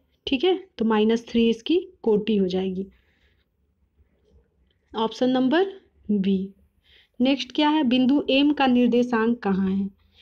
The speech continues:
क्या है? तो अब हम लोग बिंदु एम देखेंगे कि कहाँ पे है।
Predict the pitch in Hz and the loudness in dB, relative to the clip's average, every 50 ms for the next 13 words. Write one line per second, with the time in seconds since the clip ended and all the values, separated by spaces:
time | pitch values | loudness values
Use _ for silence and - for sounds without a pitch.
0 | _ _ - - 247 247 233 214 202 190 190 190 - _ _ _ _ _ _ - | _ _ -8 -2 0 0 2 2 0 -2 -4 -6 -10 _ _ _ _ _ _ -2
1 | 233 226 233 233 254 262 254 254 233 214 247 247 247 247 269 - - 254 262 269 | 0 0 2 2 2 2 2 0 2 2 2 2 2 2 2 2 2 2 2 2
2 | 277 247 262 254 247 - 269 262 262 269 269 247 269 247 - - 202 233 233 233 | 2 2 0 -2 -4 -4 -4 -4 -2 -4 -4 -4 -4 -4 -4 -4 -4 -4 -4 -4
3 | - 233 233 226 233 240 240 | -2 -2 -2 -2 -4 -6 -10